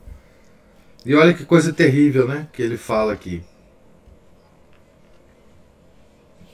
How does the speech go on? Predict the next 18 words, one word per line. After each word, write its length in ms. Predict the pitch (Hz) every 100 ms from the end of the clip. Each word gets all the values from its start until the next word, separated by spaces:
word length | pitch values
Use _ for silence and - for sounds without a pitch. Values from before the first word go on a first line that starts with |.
| _ _ _ _ _ - _ _ - - - -
Se 200 | - -
um 120 | 139 135
pai, 440 | 151 165 160 151
uma 200 | 135 147
mãe 380 | 139 147 160 151
veem, 540 | 113 139 160 131 104 82 - - _ _ - _ _ _ _ _ _ _ _ - _ _ _ -
ou 100 | 143
em 40 |
sentido 400 | 160 170 - 175
contrário, 520 | 160 143 147 151 151
se 120 | 123 139
um 100 | 127
filho 420 | - 175 165 113
vê 220 | 123 143
os 260 | 120 98 -
pais 360 | 123 127 120
no 120 | 104
inferno, 520 | 101 - 117 127 120